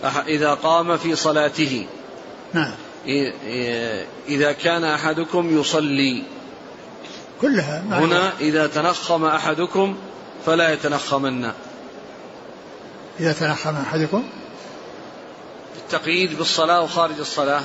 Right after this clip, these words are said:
Speaker 2: لا، هنا الحديث اقرأه.
Speaker 1: إذا تنخم أحدكم فلا يتنخمن
Speaker 2: نعم.
Speaker 1: قبل وجهه ولا عن يمينه وليبصق عن يساره أو تحت قدمه اليسرى.
Speaker 2: نعم، يعني حتى في غير ال-، حتى في غير ال-، الصلاة،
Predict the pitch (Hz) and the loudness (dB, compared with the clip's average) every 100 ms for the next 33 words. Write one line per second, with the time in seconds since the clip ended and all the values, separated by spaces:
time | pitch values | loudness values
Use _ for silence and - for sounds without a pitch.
0 | 170 175 156 175 151 - 165 156 175 151 | 2 0 2 2 0 2 2 2 2 2
1 | 147 180 - 151 156 151 160 175 - 175 | 0 0 -2 2 2 4 4 2 4 2
2 | 165 160 165 165 185 196 185 175 160 175 | 6 4 4 2 2 2 2 4 6 6
3 | 175 165 160 165 - 147 147 156 147 147 | 4 4 2 2 2 2 4 4 2 2
4 | 156 151 - - 160 143 - - - 175 | 2 0 -6 -6 -2 -2 -4 -12 0 4
5 | 165 156 156 175 151 147 143 165 185 175 | 6 6 6 4 2 2 4 6 4 4
6 | 185 180 190 196 202 196 - - - 156 | 2 2 4 4 4 0 -6 -12 0 4
7 | 170 190 170 - - 151 180 165 151 180 | 6 4 2 -2 0 2 2 2 2 2
8 | 170 151 143 143 170 - 160 147 135 131 | 2 4 4 2 2 2 2 4 4 2
9 | 135 135 139 135 139 123 120 - - 214 | 2 2 0 0 0 2 2 -2 -4 0
10 | 202 170 202 233 196 247 214 170 170 165 | 2 4 4 4 4 2 2 4 4 4
11 | 160 156 - 208 220 196 160 165 160 151 | 4 2 0 0 2 2 4 2 2 2
12 | 151 151 156 - 165 160 147 160 | 0 -2 -4 -4 -4 0 2 2